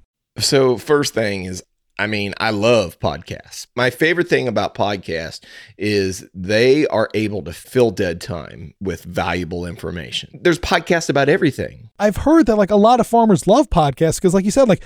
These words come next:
Speaker 2: they're driving a tractor all day. Like, it's a great time to listen to thirty hours of information and knowledge. <laughs>
Speaker 1: I think that's when I really got into podcasts listening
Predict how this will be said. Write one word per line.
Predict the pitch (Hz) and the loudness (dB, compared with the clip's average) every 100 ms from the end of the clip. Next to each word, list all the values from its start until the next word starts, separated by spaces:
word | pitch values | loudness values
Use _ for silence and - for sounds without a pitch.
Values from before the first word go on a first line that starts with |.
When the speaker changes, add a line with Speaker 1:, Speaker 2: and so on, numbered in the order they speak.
| - | 0
Speaker 2:
they're | 156 | 2
driving | 233 247 | 4 2
a | 247 | 2
tractor | 262 285 247 | 2 2 4
all | 180 | 4
day. | 143 | 4
Like, | 143 | 2
it's | 170 | 2
a | |
great | 175 226 | 4 4
time | 247 254 | 4 4
to | |
listen | 214 170 175 | 4 4 4
to | 165 | 4
thirty | - _ 196 190 185 | 0 _ 2 4 4
hours | 170 170 170 | 4 6 6
of | 151 | 4
information | 156 139 160 156 135 | 2 2 4 2 2
and | 143 135 | 0 2
knowledge. | 127 107 107 107 - | 0 -2 -6 -8 -6
<laughs> | 180 _ _ - | -8 _ _ -2
Speaker 1:
I | 120 | 0
think | 147 | 0
that's | 147 139 | 0 0
when | 127 123 | 0 0
I | 113 | 2
really | 110 110 135 139 | 0 2 2 2
got | 117 117 | 2 0
into | 113 | -2
podcasts | 87 - 117 117 110 98 - - | -4 -2 -2 -2 -4 -4 -6 -2
listening | 123 160 127 101 95 | 0 0 -2 -6 -8